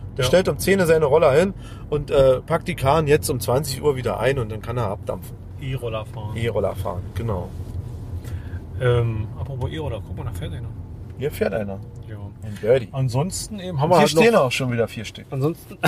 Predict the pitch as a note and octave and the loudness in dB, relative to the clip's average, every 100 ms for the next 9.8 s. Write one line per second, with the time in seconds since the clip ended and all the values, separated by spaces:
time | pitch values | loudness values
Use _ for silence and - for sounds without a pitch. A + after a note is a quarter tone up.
0 | - C3+ - - F3 E3 F3+ D#3+ D3+ B3 | 0 -2 -4 -8 0 0 0 -4 -4 -4
1 | C#3 A#2+ A2 G2+ G2 - - - A#2+ A2+ | -6 -8 -10 -14 -16 -18 -14 -6 -2 0
2 | A2 C#3 C3+ D3 C#3 C#3+ G3 - F#3+ D3 | 4 6 6 4 4 4 2 0 2 4
3 | E3+ F3 E3 D#3+ - C3 - - - - | 4 2 0 0 -4 -4 -2 -2 -2 -4
4 | - D#3 A#2+ C#3 A#2+ C3+ - - C4+ - | -6 -6 -6 -4 -2 -4 -6 -10 -10 -10
5 | - - - - - - - - D3+ D3 | -8 -6 -4 -4 -6 -8 -10 -4 0 2
6 | C#3 C#3 C3+ C3+ B2+ C3 - - C3+ F3+ | 2 0 -2 -2 -2 -2 -4 2 4 4
7 | F#3 B2+ F#3 C#4+ - A3+ A3 F#3+ D#3 F#3 | 2 4 4 2 -4 -6 -6 -2 2 2
8 | - A#3+ G#3 D3 - G#3 - D#3 C3 D3+ | 0 -4 -2 -2 -2 -4 0 2 4 4
9 | F3+ D#3+ D#3 C#3+ A#2+ A#2 C3 | 2 -2 -2 -2 -2 2 2